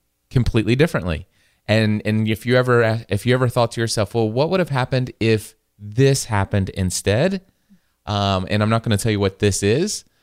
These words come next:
but something did happen differently, and, you know, how much could have been avoided, all the trouble and all the other things. And,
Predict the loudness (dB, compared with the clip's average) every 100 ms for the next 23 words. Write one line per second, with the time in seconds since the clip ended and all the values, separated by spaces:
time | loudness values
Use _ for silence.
0 | _ -4 -2 0 0 0 0 0 -2 -4
1 | _ _ _ -6 -2 0 0 -2 -2 -2
2 | -2 -4 -4 -6 -6 -4 0 0 2 2
3 | 0 0 0 -2 -6 _ -4 0 0 0
4 | -2 -2 -2 -4 -2 -2 0 0 0 2
5 | 2 2 2 0 -2 -2 0 0 2 2
6 | 2 4 2 0 -2 -2 -2 -4 -4